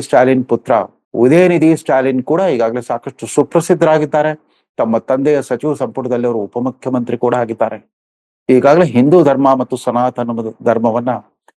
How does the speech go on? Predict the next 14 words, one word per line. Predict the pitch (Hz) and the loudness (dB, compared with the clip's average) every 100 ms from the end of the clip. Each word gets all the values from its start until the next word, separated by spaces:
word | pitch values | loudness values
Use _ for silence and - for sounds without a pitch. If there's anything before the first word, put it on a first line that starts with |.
| _ - | _ 2
ಹೀನಾಮಾನವಾಗಿ | 147 180 202 175 156 147 139 135 | 4 6 6 4 4 2 2 2
ಅತ್ಯಂತ | 110 104 - 170 170 | 0 -2 -4 -4 -4
ಕೀಳು | 160 _ 143 160 175 | -6 _ -2 0 0
ಭಾಷೆಯ | 123 123 131 143 127 - _ _ _ _ | 0 -4 -4 -4 -6 -8 _ _ _ _
ವಿಶೇಷಣಗಳು | 117 143 226 220 208 190 | -4 0 0 -2 -2 -2
ಬಳಸಿಬಿಟ್ಟು | 135 147 - 147 - 151 - - | -2 -4 -4 -8 -6 -6 -8 -4
ತೆಗಳಿದ್ದ, | 135 147 156 156 143 - _ _ _ _ | -2 0 -2 -2 -4 -6 _ _ _ _
ತೆಗಳಿ | 147 202 180 | -2 0 -2
ಸುದ್ದಿ | - 120 143 | -4 -6 -4
ಮಾಡಿದ್ದ | 131 127 127 | -2 -4 -6
ಉದಯನಿಧಿ | 120 110 127 131 120 123 - _ _ _ _ - | -6 -4 -2 -2 -4 -8 -10 _ _ _ _ -10
ಸ್ಟಾಲಿನ್ | 120 127 135 98 - _ | -4 -2 -2 -4 -14 _
ಅವರು | 120 139 175 | -6 -2 0
ಕೂಡ | 165 139 | 0 -2